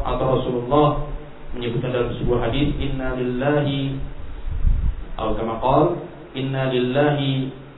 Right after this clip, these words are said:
min ibadihi ahlun." Sesungguhnya Allah dari hamba-hambanya memiliki orang-orang khusus.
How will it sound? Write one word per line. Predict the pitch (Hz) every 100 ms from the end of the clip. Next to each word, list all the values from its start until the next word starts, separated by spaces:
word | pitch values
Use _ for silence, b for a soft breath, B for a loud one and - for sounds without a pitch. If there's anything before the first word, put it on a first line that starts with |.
| - - - - 127
min | 131
ibadihi | 127 123 139 147 147 135 135 139 143 139 - - - - - -
ahlun." | 131 117 131 123 - - - - - - - - - - - -
Sesungguhnya | 113 117 117 117 131 139 147 160 - - -
Allah | 123 120 147 151 - - - - -
dari | 123 123 123
hamba-hambanya | 127 123 123 123 123 147 143
memiliki | 135 127 131 151
orang-orang | 147 - 139 135 135
khusus. | 147 143 123 120 104